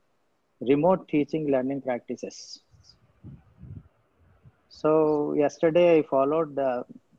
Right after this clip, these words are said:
uh, the happenings there, and also I saw the feedback,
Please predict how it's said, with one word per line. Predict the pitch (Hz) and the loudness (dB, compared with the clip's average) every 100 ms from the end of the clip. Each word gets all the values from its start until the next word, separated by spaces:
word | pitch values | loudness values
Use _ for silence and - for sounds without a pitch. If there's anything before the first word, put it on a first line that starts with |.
| _ _ 143 | _ _ -18
uh, | 135 127 | -14 -10
the | 135 131 131 131 127 123 - _ _ _ _ | -6 -4 -4 -6 -8 -10 -16 _ _ _ _
happenings | 131 131 139 156 180 - - | -2 -2 -2 -4 -6 -10 -6
there, | 135 139 196 233 _ _ _ _ _ _ _ 131 | -4 -2 -4 -8 _ _ _ _ _ _ _ -4
and | 127 | 0
also | 131 139 - 143 131 | 0 0 -2 -2 0
I | 131 | -2
saw | 123 131 | -2 -4
the | 131 | -2
feedback, | 127 156 151 127 117 143 - | -2 0 0 -2 -4 -6 -14